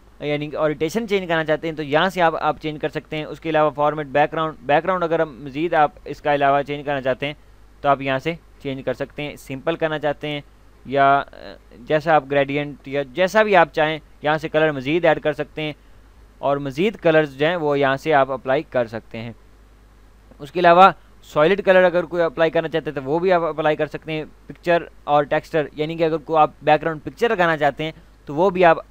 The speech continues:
अप्लाई कर सकते हैं। ठीक है, यहाँ से मुख्तलिफ टेक्सचर्स हैं जो आप, अम, यहाँ पर अवेलेबल हैं, जो आप अप्लाई करना चाहते हैं, यहाँ से आप अप्लाई कर सकते हैं। और अगर फ-, अ, पिक्चर ऐड करना चाहते हैं, तो फाइल पर क्लिक करते हैं हम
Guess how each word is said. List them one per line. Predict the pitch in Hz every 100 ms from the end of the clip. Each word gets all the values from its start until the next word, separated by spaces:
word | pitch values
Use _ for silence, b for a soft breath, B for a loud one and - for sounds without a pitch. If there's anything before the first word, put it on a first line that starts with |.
| -
अप्लाई | 143 143 147
कर | 151 147
सकते | 160 -
हैं। | 151 170 - - - -
ठीक | 156 185
है, | 180 - b b b b - - - - - -
यहाँ | 139 160 170
से | 170 170 175 160
मुख्तलिफ | 156 165 175
टेक्सचर्स | 170 160 - 202 165
हैं | 165 170 - -
जो | 147
आप, | 151 147 -
अम, | 147
यहाँ | 143 139 147 143
पर | 147
अवेलेबल | 147 156 151 151
हैं, | 147 139
जो | 147
आप | 143
अप्लाई | 143 139 135
करना | 139 135
चाहते | 135 127 156
हैं, | 147 101
यहाँ | 127 123
से | 139
आप | 127 131 -
अप्लाई | 123 127 139 -
कर | 127
सकते | 120 127 -
हैं। | 127 123 - b b -
और | 147
अगर | 151 147
फ-, | -
अ, | 156
पिक्चर | 147 139 151 - 190
ऐड | 180
करना | 165 170
चाहते | 160 156
हैं, | 147
तो |
फाइल | 147 147 170
पर | 180
क्लिक | 165 170
करते | 170 160 165
हैं | 160
हम | 156